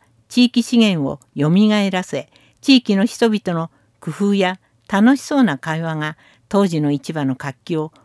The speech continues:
彷彿とさせます。始めてみると、地域の高齢者は、「待ってました」とばかりに誘い合って参加しています。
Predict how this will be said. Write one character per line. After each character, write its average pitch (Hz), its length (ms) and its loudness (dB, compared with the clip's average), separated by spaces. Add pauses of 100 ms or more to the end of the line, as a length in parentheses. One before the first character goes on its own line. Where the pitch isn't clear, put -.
(120)
彷 190 200 4
彿 - 300 -14
と 208 120 -2
さ 185 200 -6
せ - 140 -10
ま 139 120 -6
す。 - 220 -18 (1040)
始 226 260 0
め 277 120 6
て 262 100 -2
み 254 180 6
る - 20 -2
と、 151 300 -8 (220)
地 240 160 0
域 185 180 -4
の 151 140 -4
高 196 200 -2
齢 226 140 0
者 151 160 -6
は、 127 180 -8 (380)
「待 202 180 -2
っ - 40 -20
て 214 100 -4
ま 175 140 -2
し - 100 -14
た」 - 300 -10 (420)
と 226 100 0
ば 208 140 0
か 190 120 -2
り 143 140 -4
に 131 80 -4
誘 185 380 -6
い 196 100 -4
合 196 60 -4
っ - 40 -20
て - 140 -14
参 165 240 -8
加 156 160 -10
し - 120 -18
て - 100 -14
い 110 100 -8
ま 113 140 -10
す。 - 220 -20